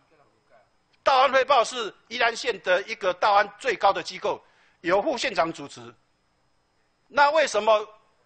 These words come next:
主持之后的结论，市公所可以，可以给你推翻呢？这到底是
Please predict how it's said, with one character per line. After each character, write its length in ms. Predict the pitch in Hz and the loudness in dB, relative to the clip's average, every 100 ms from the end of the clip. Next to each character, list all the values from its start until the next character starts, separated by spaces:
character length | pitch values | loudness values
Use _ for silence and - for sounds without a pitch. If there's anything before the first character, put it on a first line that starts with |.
| _ _ - | _ _ -10
主 220 | 208 202 | -8 -6
持 160 | 202 | -8
之 160 | 226 277 | -6 2
后 140 | 285 | 4
的 80 | 220 | 4
结 180 | - 208 | 2 0
论， 240 | 285 202 120 _ _ _ _ 196 _ _ _ _ _ _ _ _ _ - | 0 -2 -8 _ _ _ _ _ _ _ _ _ _ _ _ _ _ -16
市 200 | - 262 | -8 0
公 180 | 269 262 | 0 2
所 180 | 190 | 0
可 140 | 185 247 | 2 0
以， 60 | |
可 200 | 214 - | -2 -2
以 60 | 226 | -2
给 100 | 233 | -2
你 100 | 214 | -6
推 200 | - 208 | -2 -2
翻 220 | 185 190 | 4 2
呢？ 180 | 180 160 - _ _ _ _ _ _ _ _ _ _ _ _ _ _ _ _ _ _ _ | 2 -10 -16 _ _ _ _ _ _ _ _ _ _ _ _ _ _ _ _ _ _ _
这 100 | 233 | -6
到 180 | 254 254 | 0 2
底 140 | 240 196 | 2 -2
是 280 | 151 139 | -4 -14